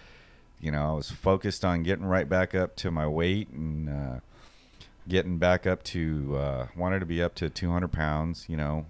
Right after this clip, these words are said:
for, uh, competition. I was, I was focused and always a dream of mine to compete, uh, in a competition for bodybuilding. Uh, so I just, I just got right back in that game, you know, just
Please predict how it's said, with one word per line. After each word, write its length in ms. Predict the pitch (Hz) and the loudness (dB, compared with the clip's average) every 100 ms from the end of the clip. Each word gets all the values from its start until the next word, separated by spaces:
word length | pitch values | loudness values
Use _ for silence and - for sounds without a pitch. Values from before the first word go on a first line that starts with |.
| - - | -14 -12
for, 540 | - 78 76 73 73 | 0 6 8 8 8
uh, 200 | 73 67 69 | 6 6 4
competition. 840 | 80 - - 80 - 87 87 - - | 2 2 4 4 4 4 6 4 0
I 140 | 65 | 0
was, 520 | 62 64 60 - - - | 2 0 -2 -6 -10 -6
I 60 | 64 | -4
was 140 | 62 | -2
focused 580 | - 71 - 69 - 65 | 4 4 4 -2 -2 0
and 320 | 62 57 - - - | 0 0 -4 -8 -6
always 320 | - 71 71 67 | -2 0 0 -2
a 40 | |
dream 300 | 64 76 76 | 0 4 6
of 80 | 69 | 6
mine 280 | 69 69 67 | 4 2 0
to 120 | - | -2
compete, 540 | 73 65 - 78 85 - - - - - - - | -2 -2 2 2 0 -6 -16 -16 -16 -16 -16 -4
uh, 320 | 65 64 60 - | 2 2 2 0
in 140 | 69 | -2
a 40 | |
competition 760 | 65 76 69 - 80 73 87 82 | 0 -2 -4 0 0 2 2 2
for 220 | - 64 65 | 2 -2 2
bodybuilding. 680 | 69 76 73 76 78 80 - - - - - - - - | 4 4 4 2 2 0 -2 -12 -20 -20 -18 -16 -12 -6
Uh, 360 | 58 53 50 | -4 -4 -4
so 420 | - 76 69 71 - | -2 2 2 2 0
I 100 | 73 | -2
just, 260 | 76 - - | -2 -4 -4
I 100 | 73 | -2
just 200 | 76 - | -2 2
got 180 | 90 82 | 2 4
right 180 | 80 80 | 4 4
back 280 | 85 82 | 4 4
in 100 | 82 | 2
that 180 | 80 76 | 2 2
game, 380 | 71 87 95 62 | 0 0 0 0
you 100 | 67 | 0
know, 200 | 69 82 | 0 -2
just 200 | 64 | -4